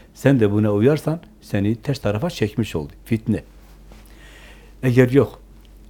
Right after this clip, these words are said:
Allah mesela bu konuda neyi emretmişse bize düşen Allah'a göre anlamaktır. Yani yüzü açık olmasın, eli ayağı açık olmasın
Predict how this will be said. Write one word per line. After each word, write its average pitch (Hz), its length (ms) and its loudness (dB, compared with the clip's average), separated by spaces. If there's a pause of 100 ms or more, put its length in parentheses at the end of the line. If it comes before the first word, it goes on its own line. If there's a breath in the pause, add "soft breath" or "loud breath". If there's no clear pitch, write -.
(160)
Allah 117 280 2
mesela 113 480 0 (1120 soft breath)
bu 143 120 6
konuda 104 360 2
neyi 120 240 4
emretmişse 113 800 -2
bize 110 240 0
düşen 175 460 -6
Allah'a 110 360 0
göre 110 220 0
anlamaktır. 85 600 -6 (760 loud breath)
Yani 110 220 4
yüzü 110 260 0
açık 107 320 -4
olmasın, 120 480 0 (280)
eli 117 240 2
ayağı 110 320 2
açık 110 340 -4
olmasın 95 460 -2